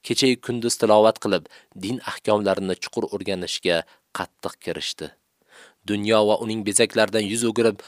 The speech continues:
Alloh subhanahu va taologa butun vujudi bilan lazzatlanib ibodat qilishni boshladi. Bir safar Rasululloh sallallohu alayhi va sallam Abu Sufyonning masjidga kirib ketayotganini ko'rib, Oysha onamizdan,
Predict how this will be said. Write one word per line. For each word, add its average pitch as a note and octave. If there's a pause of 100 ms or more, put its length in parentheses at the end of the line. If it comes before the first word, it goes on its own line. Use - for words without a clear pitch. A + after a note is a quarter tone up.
(200)
Alloh A2+
subhanahu A2+
va G#2+
taologa A2+ (180)
butun C3+
vujudi A#2
bilan A2
lazzatlanib G2+
ibodat F#2
qilishni E2
boshladi. - (560)
Bir F#2
safar G2 (360)
Rasululloh A2
sallallohu G#2+
alayhi G#2+
va G2+
sallam A2 (300)
Abu A#2+
Sufyonning A2+
masjidga A2
kirib G#2+
ketayotganini F#2
ko'rib, F#2+ (440)
Oysha A2
onamizdan, G#2+